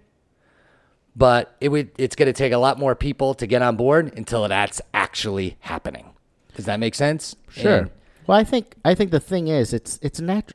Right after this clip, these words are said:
Speaker 2: I mean, this is a natural thing for me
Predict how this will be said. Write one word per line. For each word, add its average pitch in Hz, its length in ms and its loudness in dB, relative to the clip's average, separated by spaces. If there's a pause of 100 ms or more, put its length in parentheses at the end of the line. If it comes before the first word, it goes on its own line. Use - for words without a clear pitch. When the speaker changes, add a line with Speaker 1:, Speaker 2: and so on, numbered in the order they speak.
Speaker 2:
I 123 80 -4
mean, 139 340 -2 (1300)
this 165 160 2
is 175 120 0
a 156 60 2
natural 147 500 4
thing 117 260 0
for 92 380 -4 (380)
me 101 320 -8